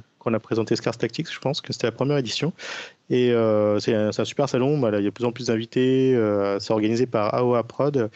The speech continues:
et, euh, donc, euh, c'est, c'est vraiment top, vous pouvez voir que des, que des développeurs indés, euh, il y a des tables rondes aussi.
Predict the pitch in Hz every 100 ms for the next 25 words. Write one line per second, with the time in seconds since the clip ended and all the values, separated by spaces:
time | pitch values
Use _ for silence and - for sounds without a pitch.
0 | - - - - 120 110 107 104 101 101
1 | 107 107 110 110 104 101 107 95 104 -
2 | 107 101 104 123 127 120 120 113 127 127
3 | 117 110 - 113 107 107 - 120 117 113
4 | 110 107 120 117 113 113 107 104 107 117
5 | 123 123 117 107 104 104 113 110 110 123
6 | 131 - -